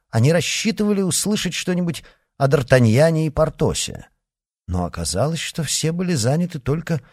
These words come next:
изменением статей закона. Атос был того мнения, что надо идти прямо к министру. «Друг мой», —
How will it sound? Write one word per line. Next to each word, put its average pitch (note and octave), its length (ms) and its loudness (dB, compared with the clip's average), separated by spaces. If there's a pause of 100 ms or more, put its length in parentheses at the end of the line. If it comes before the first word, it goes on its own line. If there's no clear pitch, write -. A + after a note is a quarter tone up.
(140)
изменением A2+ 880 2
статей C#3+ 480 -2
закона. E3 680 -4 (1120)
Атос D#3 420 4
был G#3+ 260 4
того C#3 280 4
мнения, B2+ 440 2
что - 200 -2
надо B2 340 2
идти E3 320 -6
прямо G#2 460 0
к - 80 -14
министру. E2 720 -6 (1120)
«Друг C3+ 300 -4
мой», — C#2 360 -6